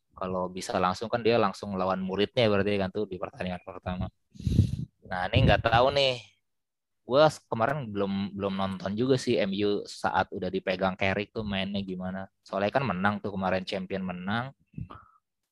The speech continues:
Ya baru itu aja sih ya. Baru itu,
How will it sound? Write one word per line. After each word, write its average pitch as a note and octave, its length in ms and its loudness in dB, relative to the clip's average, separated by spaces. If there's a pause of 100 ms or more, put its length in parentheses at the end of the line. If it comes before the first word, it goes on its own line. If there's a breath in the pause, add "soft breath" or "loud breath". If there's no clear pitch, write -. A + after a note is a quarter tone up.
(220)
Ya G#2+ 160 -2
baru F2+ 160 -2
itu G2 160 0
aja G#2+ 160 6
sih F2 220 2
ya. - 20 -10 (1500 loud breath)
Baru F#2 240 -8
itu, C3 800 2